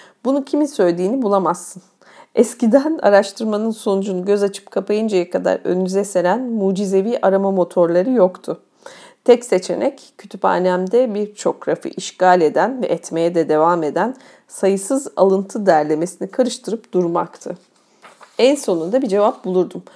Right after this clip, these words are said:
Ama o da genellikle yeterince inandırıcı olmazdı. Genel kural olarak hiçbir meşhur söz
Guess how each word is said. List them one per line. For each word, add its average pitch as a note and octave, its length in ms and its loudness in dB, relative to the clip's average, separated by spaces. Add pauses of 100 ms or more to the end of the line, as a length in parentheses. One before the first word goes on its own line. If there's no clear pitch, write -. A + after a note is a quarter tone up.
(260)
Ama F3 180 0
o A#3+ 160 2
da G3+ 60 4
genellikle G#3 640 0
yeterince F#3+ 600 0
inandırıcı F#3+ 680 -2
olmazdı. E3+ 640 -2 (1200)
Genel G#3 440 2
kural G#3+ 380 2
olarak - 520 -2
hiçbir A#3+ 340 -2
meşhur F#3 400 -4
söz A#3+ 400 -4